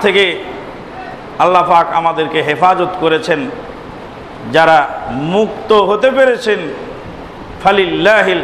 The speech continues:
হামদ ওয়াল মিন্নাহ, আল্লাহ পাকের জন্যই যাবতীয় প্রশংসা, আলহামদুলিল্লাহ। আল্লাহ পাক বলছেন, "আমিলাতুন নাসিবাহ তাসলা নারান হামিয়া।"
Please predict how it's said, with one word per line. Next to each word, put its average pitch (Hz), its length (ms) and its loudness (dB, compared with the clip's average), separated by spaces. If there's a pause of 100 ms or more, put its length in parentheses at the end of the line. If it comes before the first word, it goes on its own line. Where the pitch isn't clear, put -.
হামদ 175 360 2
ওয়াল 147 220 2
মিন্নাহ, 147 440 0 (840)
আল্লাহ 190 320 2
পাকের 175 320 2
জন্যই 160 300 0
যাবতীয় 135 580 2
প্রশংসা, 117 580 -4 (160)
আলহামদুলিল্লাহ। 113 760 -4 (3000)
আল্লাহ 175 260 2
পাক 180 220 4
বলছেন, 175 380 0
"আমিলাতুন 170 840 2
নাসিবাহ 165 720 2 (680)
তাসলা 175 440 4
নারান 135 400 0
হামিয়া।" 113 600 -4